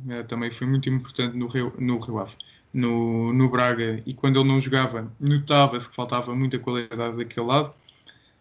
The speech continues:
Eh, o meio campo foi muito complicado, eh, e não meti o Bruno Costa. Ahm, epá, é mesmo muito complicado. Meti, meti o Eustáquio e o Muserati.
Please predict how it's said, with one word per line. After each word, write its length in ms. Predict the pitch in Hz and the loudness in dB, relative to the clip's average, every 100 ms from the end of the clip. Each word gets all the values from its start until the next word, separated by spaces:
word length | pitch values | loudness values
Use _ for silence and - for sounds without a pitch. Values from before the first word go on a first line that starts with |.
| _ - | _ 0
Eh, 280 | 143 143 147 | 4 6 6
o 40 | |
meio 260 | 151 175 175 | 6 4 4
campo 360 | 170 147 139 - | 4 4 4 0
foi 220 | - 156 | -2 0
muito 420 | 151 156 151 135 | 2 2 2 2
complicado, 640 | - 123 123 117 117 113 110 - - _ - | 0 -4 -2 -2 -2 -2 -4 -12 -18 _ -10
eh, 280 | 127 123 123 | -6 -4 0
e 40 | 139 | 6
não 140 | 143 | 6
meti 220 | 143 143 | 6 6
o 60 | 151 | 4
Bruno 280 | 139 147 131 | 6 6 4
Costa. 520 | - 123 120 123 131 _ _ _ _ _ _ _ _ _ _ _ - - | 4 2 2 -6 -6 _ _ _ _ _ _ _ _ _ _ _ -20 -10
Ahm, 1000 | - 127 123 110 110 110 107 107 104 104 - - _ _ _ _ _ _ _ - - - | -4 -2 -2 -2 -2 -2 0 0 0 -2 -6 -16 _ _ _ _ _ _ _ -16 -14 -6
epá, 340 | 131 - 98 | -6 -4 0
é 80 | 117 | 6
mesmo 240 | 143 135 | 6 8
muito 140 | 143 139 | 6 6
complicado. 480 | 139 135 135 123 120 | 4 4 2 2 2
Meti, 720 | 131 147 147 139 139 135 135 - _ _ _ 151 | 2 4 6 6 6 2 -2 -12 _ _ _ -2
meti 200 | 143 160 | 4 4
o 40 | |
Eustáquio 760 | 147 - 156 147 147 143 135 135 | 4 4 4 4 2 2 2 0
e 80 | 143 | 0
o 40 | |
Muserati. 760 | 147 143 - 139 143 165 175 | 2 0 2 2 2 -6 -12